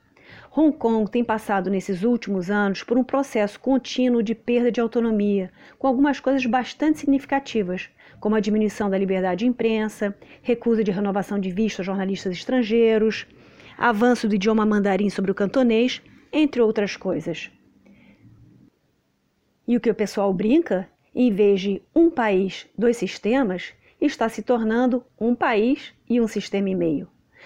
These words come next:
Taiwan, por exemplo, se arrepia todo quando vê o que está acontecendo em Hong Kong, porque a República Popular da China deseja a reincorporação dessa ilha seguindo esse mesmo modelo de um país, dois sistemas.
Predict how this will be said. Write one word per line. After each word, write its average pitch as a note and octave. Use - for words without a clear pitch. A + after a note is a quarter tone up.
Taiwan, G#3+
por G3
exemplo, F#3+
se -
arrepia A3
todo A#3+
quando A#3
vê A3
o A#3
que A#3+
está A#3+
acontecendo A#3
em A3
Hong B3+
Kong, G3+
porque G#3
a G3+
República A#3+
Popular G3
da F#3
China G#3+
deseja A#3
a A3+
reincorporação A3+
dessa F#3
ilha G#3
seguindo A#3+
esse A#3
mesmo C4
modelo A3+
de G#3+
um C4
país, G#3+
dois G#3
sistemas. E3